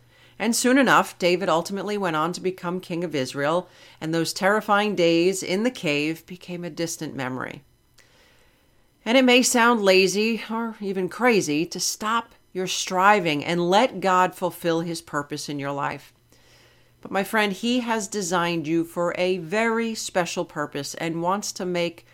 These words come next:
all of those desires come true. Will you follow him? Look, you may sense that God has called you into something greater in life, but you can't seem to find your way out of the darkness.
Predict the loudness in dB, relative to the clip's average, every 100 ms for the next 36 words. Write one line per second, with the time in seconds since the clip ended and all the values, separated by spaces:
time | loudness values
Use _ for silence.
0 | _ _ -4 2 6 8 8 4 -4 -6
1 | 0 0 0 -4 -6 -8 -4 -4 -4 -4
2 | -8 -14 -14 -14 -14 -10 -10 -10 -14 _
3 | _ _ _ _ _ _ _ _ _ -10
4 | -8 -8 -4 -2 -2 -4 -6 -8 -12 _
5 | _ _ _ _ -20 -20 -20 -8 -6 -4
6 | -2 0 0 0 2 2 -2 -4 -2 4
7 | 4 4 -2 -2 2 2 2 -2 -4 -6
8 | -2 -2 -2 -4 0 2 2 0 -2 -2
9 | -2 -4 -8 -8 -8 -6 -4 -4 -4 -6
10 | -6 -6 -2 0 0 -2 0 0 2 2
11 | 0 -2 -4 0 0 -2 -10 -10 -12